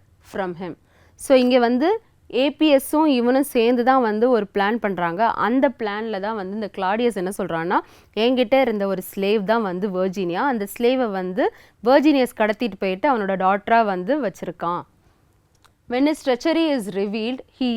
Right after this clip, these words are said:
is banished. So, இவனோட நடந்துக்கிட்டது எல்லாமே, இவன் பண்ணது எல்லாமே தப்பு.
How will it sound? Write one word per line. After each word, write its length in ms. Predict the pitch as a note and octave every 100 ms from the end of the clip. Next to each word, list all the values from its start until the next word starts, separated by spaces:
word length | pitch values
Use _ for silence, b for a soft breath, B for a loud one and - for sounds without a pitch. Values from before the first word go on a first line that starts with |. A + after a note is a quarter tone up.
| C4
is 80 | B3+ F#3+
banished. 360 | G3 F3+ E3+ - -
So, 80 | C4 A#3
இவனோட 280 | A#3 B3+ B3 A3+ G#3+ - - A3
நடந்துக்கிட்டது 580 | A3+ C4 D4 B3 A#3 G#3 G3
எல்லாமே, 360 | A3 A#3 A3+ G#3+
இவன் 200 | F#3+ G3
பண்ணது 260 | G3 G#3+ A3 F#3+
எல்லாமே 240 | G3 A3 -
தப்பு. 440 | F#3 _ - F#3+